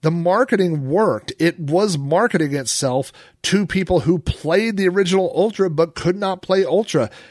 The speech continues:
any longer. Jeff did not have his Commodore sixty-four at that point. He couldn't just turn on his old computer and go back and play Archon. Uh, but that's what this was offering. It said, "This is the Archon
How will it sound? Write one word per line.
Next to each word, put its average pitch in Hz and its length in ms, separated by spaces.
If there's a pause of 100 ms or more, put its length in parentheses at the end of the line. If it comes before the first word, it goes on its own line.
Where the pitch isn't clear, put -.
(120)
any 160 220
longer. 151 400
Jeff 139 300
did 139 120
not 135 340
have 165 280
his 175 180
Commodore 185 360
sixty-four 202 580
at - 80
that 104 160
point. 113 240
He 117 100
couldn't 165 300
just 156 160
turn 170 220
on 180 260 (300)
his 156 180
old 165 200
computer 185 420
and 147 120
go 143 140
back 147 240
and 147 160
play 151 400
Archon. 117 560 (340)
Uh, 110 140
but 131 220 (180)
that's 127 320
what 139 240
this 131 240
was 131 160
offering. 156 480
It 107 100
said, 107 200
"This 120 260
is 123 220
the 131 340
Archon 147 680